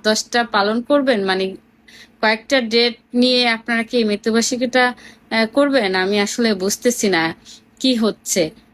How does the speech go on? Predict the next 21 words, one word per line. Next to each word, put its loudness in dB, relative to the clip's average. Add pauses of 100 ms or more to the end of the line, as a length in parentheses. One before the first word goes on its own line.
(140)
তবে 2
আমার 0
কাছে -2
মনে 2
হচ্ছে 2
কি 0
আপনারা -2
যেগুলি 0
করতেছেন 0 (380)
এটা -2
খুবই 0 (380)
হাস্যকর, -2 (460)
কারণ 0
এটা 0 (580)
হাসির, 0 (480)
একটা 0
মৃত্যু -2 (840)
ব্যক্তিকে 0
নিয়ে 0 (760)
আপনারা 2
যেভাবে, 0